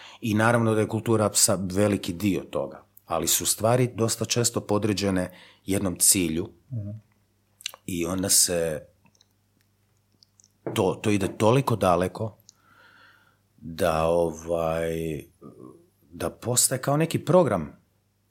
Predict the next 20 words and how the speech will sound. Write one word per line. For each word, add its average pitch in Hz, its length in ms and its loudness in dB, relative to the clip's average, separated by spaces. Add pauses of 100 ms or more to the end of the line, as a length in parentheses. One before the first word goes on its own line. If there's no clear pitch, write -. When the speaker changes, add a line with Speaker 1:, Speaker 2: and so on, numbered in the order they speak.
(180)
Speaker 1:
jednostavno 117 500 0
kao 131 180 0
neka, 135 220 0 (280)
kao 139 140 0
neka 139 200 2
špranca, 143 520 2
kao 92 200 0
nekakav, 101 420 -2 (380)
kako 107 220 -4
bi 92 100 -2
rekao, 85 300 -4
ono, 71 100 -4
postoji 113 360 -2
jedan 131 220 2
okvir 117 500 -2 (180)
Speaker 2:
Mhm. 143 80 0 (100)
Speaker 1:
koji 107 180 0
treba 123 240 2
sad 135 240 2
ispunit 165 600 2